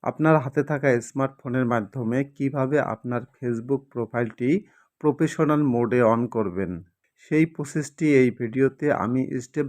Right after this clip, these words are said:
by step আপনাদের দেখিয়ে দিব। ভিডিওটি ধৈর্য সহকারে দেখুন, আশা করছি সব কিছু বুঝতে পারবেন। আপনার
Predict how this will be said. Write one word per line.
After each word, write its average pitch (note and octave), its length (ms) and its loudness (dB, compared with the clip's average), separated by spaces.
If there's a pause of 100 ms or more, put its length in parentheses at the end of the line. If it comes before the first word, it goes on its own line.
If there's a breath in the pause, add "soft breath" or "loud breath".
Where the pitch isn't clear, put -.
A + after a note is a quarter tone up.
by C#3 100 0 (220)
step C#3 280 -4
আপনাদের A#2+ 500 -6
দেখিয়ে A#2+ 460 -6
দিব। A2+ 300 -8 (420)
ভিডিওটি D3 480 6
ধৈর্য C3+ 340 2
সহকারে C#3 460 4
দেখুন, C3+ 540 0
আশা C#3+ 320 -2
করছি C#3+ 480 -4
সব C3+ 260 -4 (100)
কিছু C3+ 260 -4
বুঝতে A#2+ 420 -4
পারবেন। G2+ 540 -6 (540)
আপনার E3 380 6